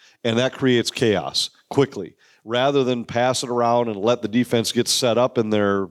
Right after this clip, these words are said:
whatever defen-, their penalty kill strategy is, now it's get the pucks on the net, and maybe they're not organized enough yet, and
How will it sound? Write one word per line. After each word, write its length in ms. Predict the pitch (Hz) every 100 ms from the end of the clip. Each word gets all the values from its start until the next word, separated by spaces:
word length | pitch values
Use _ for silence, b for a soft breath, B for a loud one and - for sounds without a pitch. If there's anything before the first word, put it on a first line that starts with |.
| _
whatever 580 | 104 98 101 107 107 101
defen-, 520 | 87 98 120 113 104 107
their 120 | 101
penalty 360 | - 120 113
kill 200 | 104 110
strategy 560 | 98 120 127 156 95 92
is, 220 | 95 104 b b b b b b b _
now 440 | - 120 127 160 170
it's 180 | 127 - -
get 180 | 127 -
the 60 |
pucks 260 | - 165 -
on 140 | 147
the 60 | 123
net, 220 | 131 160
and 200 | 123 117
maybe 200 | 123 160
they're 120 | 135
not 180 | 131 131
organized 640 | 120 147 139 101 98 90
enough 260 | 95 98 95
yet, 220 | 104 95 -
and 380 | 107 98 98